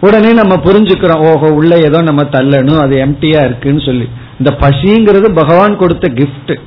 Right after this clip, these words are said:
ஒரு கால் வயிறு காலியாகி பசிங்கிற உணர்வு இல்லைன்னு வச்சுக்கோமே, நமக்கு சாப்பிட தோணவே தோணாது, மறந்துடுவோம், பிறகு இறந்தே விடுவோம்.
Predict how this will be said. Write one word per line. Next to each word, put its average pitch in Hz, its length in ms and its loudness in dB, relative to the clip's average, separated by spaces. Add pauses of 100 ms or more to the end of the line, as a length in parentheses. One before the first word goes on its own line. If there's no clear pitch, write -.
(440)
ஒரு 165 260 4
கால் 208 340 2 (280)
வயிறு 185 400 2
காலியாகி 196 760 2 (100)
பசிங்கிற 196 560 0
உணர்வு 185 380 2
இல்லைன்னு 175 320 2
வச்சுக்கோமே, 156 600 0 (340)
நமக்கு 160 300 -2
சாப்பிட 180 380 0
தோணவே 165 440 0
தோணாது, 156 420 -2
மறந்துடுவோம், 151 580 -2 (360)
பிறகு 180 300 0
இறந்தே 175 440 0
விடுவோம். 135 400 -2